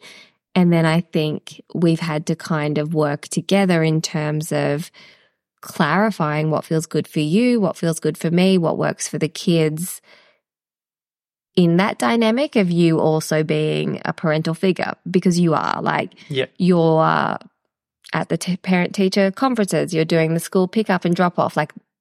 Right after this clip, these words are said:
Speaker 1: you are a parental figure for the kids, like, more, like, you
Speaker 2: Yeah.
Speaker 1: just are. But then it's also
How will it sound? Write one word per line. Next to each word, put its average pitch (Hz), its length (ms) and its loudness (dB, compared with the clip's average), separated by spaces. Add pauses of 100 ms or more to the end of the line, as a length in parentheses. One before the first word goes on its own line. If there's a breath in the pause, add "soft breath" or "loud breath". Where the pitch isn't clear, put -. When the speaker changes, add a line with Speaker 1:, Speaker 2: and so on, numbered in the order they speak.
(140)
Speaker 1:
you 170 640 0 (540)
are 165 560 0 (600)
a 170 60 -2
parental 156 400 -2
figure 160 280 -4
for - 100 -6
the 143 140 -6
kids, - 520 -6 (380)
like, - 160 -6
more, 165 400 2
like, - 300 -4 (200)
you - 100 2
Speaker 2:
Yeah. - 80 2
Speaker 1:
just - 180 -2
are. 180 360 0 (520 loud breath)
But 190 160 2
then 180 160 2
it's - 160 -2
also 156 840 0